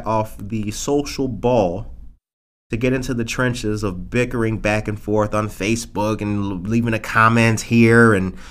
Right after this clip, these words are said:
posting some stupid meme. That's not helping anyone.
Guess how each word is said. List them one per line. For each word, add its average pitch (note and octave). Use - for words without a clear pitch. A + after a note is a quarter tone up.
posting B2
some A#2
stupid A#2
meme. G#2+
That's A#2+
not G#3+
helping A#2
anyone. F2